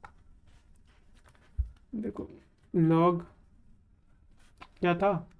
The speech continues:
फ़ाइव का पावर माइनस टू is equal to zero point zero four। हम वो बाय वाला चीज़ नहीं लाना चाहते। log यहाँ पे क्या आ जाएगा, नीचे तो ये रहेगा फ़ाइव, ठीक है, यहाँ पे आ जाएगा ज़ीरो पॉइंट ज़ीरो फ़ोर,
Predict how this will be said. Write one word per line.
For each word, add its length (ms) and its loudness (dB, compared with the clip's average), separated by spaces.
फ़ाइव 200 0
का 120 -4
पावर 320 0
माइनस 520 -2
टू 160 0
is 180 0
equal 260 -4
to 100 -4
zero 200 0
point 300 -14
zero 220 -8
four। 180 -16
हम 120 -2
वो 300 2
बाय 240 2
वाला 180 0
चीज़ 180 0
नहीं 140 0
लाना 160 -6
चाहते। 220 -8
log 380 8
यहाँ 240 0
पे 120 -2
क्या 180 2
आ 60 2
जाएगा, 380 -2
नीचे 260 2
तो 100 0
ये 180 4
रहेगा 220 2
फ़ाइव, 340 -2
ठीक 160 -2
है, 60 0
यहाँ 320 -2
पे 140 -4
आ 80 0
जाएगा 320 0
ज़ीरो 300 2
पॉइंट 400 -6
ज़ीरो 200 -2
फ़ोर, 280 -2